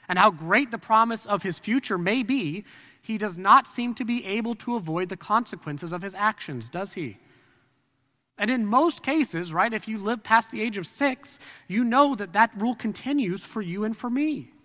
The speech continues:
You live long enough, and if you're attentive enough to your circumstances,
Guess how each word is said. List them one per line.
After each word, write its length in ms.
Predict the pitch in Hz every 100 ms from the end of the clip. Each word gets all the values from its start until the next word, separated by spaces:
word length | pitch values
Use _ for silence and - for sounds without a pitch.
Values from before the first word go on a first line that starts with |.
| _ _ _ _ _ -
You 160 | 214
live 140 | 294 247
long 320 | 220 285 285
enough, 300 | 180 196 226
and 120 | 214
if 100 | 202
you're 100 | 226
attentive 420 | 214 240 254 254
enough 220 | 220 233 -
to 100 | 226
your 100 | 208
circumstances, 1000 | - 247 262 214 175 160 147 196 220